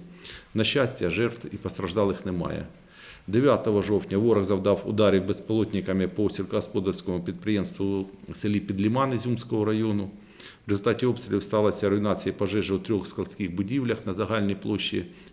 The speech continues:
більше тисячі метрів квадратних. Знищено дві одиниці техніки, пошкоджено шість будівель, обійшлося без постраждалих. Десятого жовтня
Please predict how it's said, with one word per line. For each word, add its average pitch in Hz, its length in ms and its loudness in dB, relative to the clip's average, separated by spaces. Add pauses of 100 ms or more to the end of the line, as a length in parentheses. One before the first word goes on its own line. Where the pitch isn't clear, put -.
більше 92 400 -2
тисячі 98 420 -2 (200)
метрів 95 400 -2
квадратних. 92 520 0 (520)
Знищено 104 520 2
дві 104 220 0
одиниці 101 460 2
техніки, 113 640 -4 (360)
пошкоджено 95 720 0 (480)
шість 104 320 -2
будівель, 117 400 0 (260)
обійшлося 117 680 -2 (140)
без 107 300 -2
постраждалих. 87 720 -4 (1700)
Десятого 123 600 6
жовтня 98 520 2